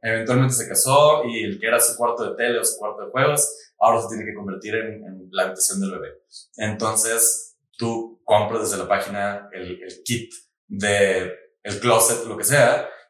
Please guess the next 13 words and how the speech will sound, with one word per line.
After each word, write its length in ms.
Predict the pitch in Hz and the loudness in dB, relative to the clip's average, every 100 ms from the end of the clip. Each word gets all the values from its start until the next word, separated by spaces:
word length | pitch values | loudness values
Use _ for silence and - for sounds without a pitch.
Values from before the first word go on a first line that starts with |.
| _ | _
y 440 | 127 120 120 120 | 2 4 4 0
ya 120 | 120 123 | 4 6
sabes 280 | 139 139 | 6 4
que 80 | 120 | 2
va 80 | 107 | -2
a 60 | 110 | 0
quedar. 340 | 113 - - | 2 2 0
Está 500 | - 113 120 120 - | -4 2 4 4 -2
prediseñado, 720 | 113 127 127 110 104 104 110 | 0 2 2 2 2 2 -2
la 80 | 110 | -6
ingeniería 320 | 101 95 98 | -12 -10 -4
está 240 | 98 101 - | -2 -2 0
pre-resuelta 680 | 120 135 - 101 98 104 | 2 2 2 -2 -4 -6